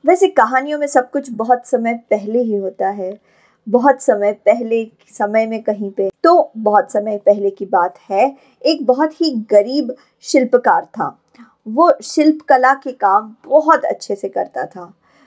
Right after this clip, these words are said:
राजा को पत-, जब पता चला कि शिल्पकार इतना ज़्यादा गुणी है और फिर भी वो गरीब है, तो राजा ने खुश होके उसको सौ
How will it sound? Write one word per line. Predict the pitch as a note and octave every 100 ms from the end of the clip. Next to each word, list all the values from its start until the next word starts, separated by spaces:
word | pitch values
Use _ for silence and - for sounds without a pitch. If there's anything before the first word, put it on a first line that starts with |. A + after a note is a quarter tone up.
| _
राजा | G3+ G#3 G#3+ D#4
को | E4 D4
पत-, | - G#3+ -
जब | G#3+ G#3+
पता | G#3 G3+ G3
चला | G3+ G3 A3 B3+
कि | D#4+
शिल्पकार | D#4 - G3+ - C4 C#4+ -
इतना | - C4 C#4+
ज़्यादा | C#4+ C4+ D#4
गुणी | B3 G#3+ G#3 A#3 C4+
है | G#3+ G3 _ _ _ -
और | D4+ D#4+
फिर | - A3+
भी | G#3 D4+
वो | D4 D4+
गरीब | A3+ G3+ A#3 C4
है, | A3+ - _ _ _ _ -
तो | E4 D#4
राजा | G3+ G3 G#3 C4
ने | C#4
खुश | C#4 - F4+ F4+ -
होके | G#3+ G3+ G#3 A#3+ - _ _
उसको | D4 C#4+ - E4 D4+ -
सौ | - - D4+ D4 E4+ F4